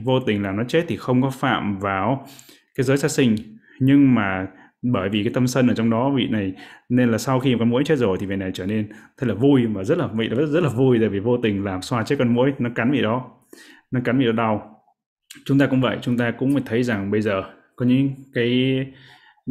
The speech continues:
ờ, cái, cái điều xảy ra như bây giờ, như là, ờ, chúng ta không mong muốn, ví dụ như là corona virus,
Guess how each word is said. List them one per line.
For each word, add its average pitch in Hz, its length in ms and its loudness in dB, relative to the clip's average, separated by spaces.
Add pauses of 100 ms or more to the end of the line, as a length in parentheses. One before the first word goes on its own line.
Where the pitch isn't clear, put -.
(300)
ờ, 127 200 -4
cái, 131 200 -2
cái 139 100 0
điều 107 300 2
xảy 95 260 -4
ra 113 240 0
như 113 80 2
bây 113 100 2
giờ, 101 180 -2
như 104 280 -2
là, 95 280 -4 (600)
ờ, 101 200 -8
chúng 123 140 -2
ta 123 80 0
không 127 140 0
mong 117 160 4
muốn, 127 300 2
ví 143 60 -2
dụ 131 80 2
như 107 120 -2
là 101 60 -6 (100)
corona 113 720 0 (480)
virus, 117 320 0